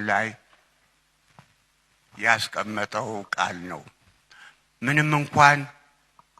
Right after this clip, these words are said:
ይህንን ቃል ለአመፀኞች፣ ቤተ ክርስቲያን ለሚያፈርሱ፣ ለወንበዴዎች ያስተላለፈው ቢሆንም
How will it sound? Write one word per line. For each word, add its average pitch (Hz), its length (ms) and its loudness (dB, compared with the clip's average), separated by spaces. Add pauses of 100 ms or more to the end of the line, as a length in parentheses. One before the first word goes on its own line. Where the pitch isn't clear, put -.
(460)
ይህንን 131 420 -2 (100)
ቃል 120 340 4 (1400)
ለአመፀኞች፣ 123 960 4 (1400)
ቤተ 117 280 -2
ክርስቲያን 127 680 2 (720)
ለሚያፈርሱ፣ 123 800 2 (2500)
ለወንበዴዎች 123 960 -2
ያስተላለፈው 110 1000 4
ቢሆንም 120 600 0